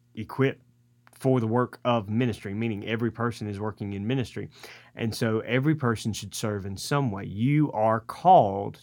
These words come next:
to serve. And then there are called servants of the Lord for vocational ministry. And, and Jeremiah is one of these called prophets. Not every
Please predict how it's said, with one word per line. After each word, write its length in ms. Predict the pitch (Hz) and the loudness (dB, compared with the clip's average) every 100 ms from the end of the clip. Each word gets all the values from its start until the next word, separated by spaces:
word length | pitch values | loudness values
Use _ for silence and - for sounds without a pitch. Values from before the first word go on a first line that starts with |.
| - | -8
to 280 | - 107 98 | -4 -4 -4
serve. 500 | - 147 120 92 - _ - - - - | -6 -2 -2 -4 -12 _ -20 -20 -18 -8
And 100 | 107 | -2
then 120 | 113 | 0
there 200 | 117 110 | 2 2
are 120 | 104 - | -2 -6
called 680 | - - 147 107 95 98 101 | -6 2 4 4 0 -6 -12
servants 840 | - - - 147 131 92 98 - - | -12 -6 0 2 2 -2 -10 -14 -10
of 260 | - 113 95 | -4 -2 -4
the 100 | 98 | -6
Lord 400 | 92 120 104 90 - - - _ | -2 0 0 -4 -12 -20 -20 _
for 220 | 127 104 | -6 -4
vocational 540 | 104 98 98 - 98 | -4 -6 -8 -8 -10
ministry. 520 | 92 92 95 - 101 - - - - - | -10 -10 -12 -14 -16 -16 -20 -20 -18 -6
And, 300 | 113 107 - | -4 -4 -2
and 180 | 120 | 0
Jeremiah 420 | 110 123 135 123 127 | 2 4 4 4 2
is 120 | 123 | 0
one 100 | 123 | 0
of 60 | |
these 160 | 127 123 | 0 -2
called 280 | 123 113 113 | -4 -4 -2
prophets. 460 | 135 151 - - | -2 -2 -6 -10
Not 240 | 101 120 123 | -2 0 0
every 380 | 120 127 131 143 | 0 0 2 0